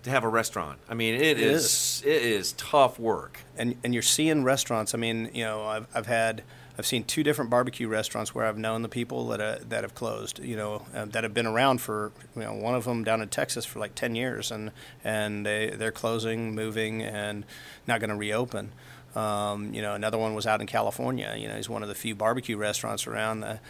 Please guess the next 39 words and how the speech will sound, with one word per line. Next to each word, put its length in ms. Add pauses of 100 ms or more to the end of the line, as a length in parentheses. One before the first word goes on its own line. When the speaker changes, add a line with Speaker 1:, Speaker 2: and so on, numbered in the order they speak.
(140)
Speaker 2:
the 80
greater 360
L 200
A 160
area, 640
and, 120 (380)
and, 420 (120)
you 120
know, 200 (420)
um, 380 (140)
it's 180
just 200
the 80
cost 360
of 80
everything. 460
It's 260
not 340
th-, 220
that 140
he 200 (140)
doesn't 340
love 300
barbecue 540
and 120
didn't 220
wanna 220 (100)
continue 380
to 60
do 180
it. 240
He 140
just 240
didn't 260
want 160
it 160
to, 300 (400)
to 100
consume, 720